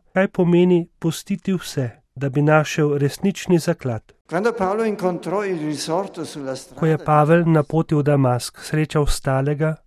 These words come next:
Speaker 1: je bil zrel mož, neoporečen v pravičnosti, kakor jo predpisuje postava.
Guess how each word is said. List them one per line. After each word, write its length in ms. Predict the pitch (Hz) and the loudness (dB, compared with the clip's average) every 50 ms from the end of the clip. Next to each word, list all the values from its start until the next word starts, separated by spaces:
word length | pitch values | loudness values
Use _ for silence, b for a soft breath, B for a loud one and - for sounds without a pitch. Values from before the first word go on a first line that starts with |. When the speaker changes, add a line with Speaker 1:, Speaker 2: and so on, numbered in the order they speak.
| _ _ _ | _ _ _
Speaker 1:
je 140 | - 143 143 | -4 -4 -2
bil 340 | 131 143 160 160 156 151 - - | 0 2 4 4 2 2 -2 -6
zrel 360 | - 135 135 165 175 190 196 | -6 -2 0 4 4 6 6
mož, 540 | 180 160 147 139 131 - - - - - - _ _ _ _ _ - | 6 6 6 4 2 2 -2 -12 -14 -16 -20 _ _ _ _ _ -6
neoporečen 840 | - 151 170 180 175 165 - - 156 156 175 196 185 - - 185 175 135 | 0 2 4 6 4 4 4 2 2 2 2 2 0 0 0 0 0 0
v 80 | - 156 | -4 -4
pravičnosti, 880 | - - 165 156 143 143 135 - - 147 135 - - - - 127 120 110 _ _ _ | 0 2 2 2 2 0 -2 -2 -2 -2 -2 -2 -2 -8 -6 -6 -6 -8 _ _ _
kakor 360 | _ - 151 147 - 160 147 151 | _ -6 -6 -2 0 0 2 2
jo 100 | 147 143 | 2 0
predpisuje 840 | - 147 147 143 _ - 143 139 - - - 180 180 180 170 165 | 0 -2 -4 -4 _ -6 -6 -6 -6 -2 0 2 2 2 2 0
postava. 760 | - - 165 156 - - - 131 123 123 113 117 117 117 - | -2 -2 -4 -4 -4 -6 -4 -2 -2 -2 -2 -4 -8 -8 -10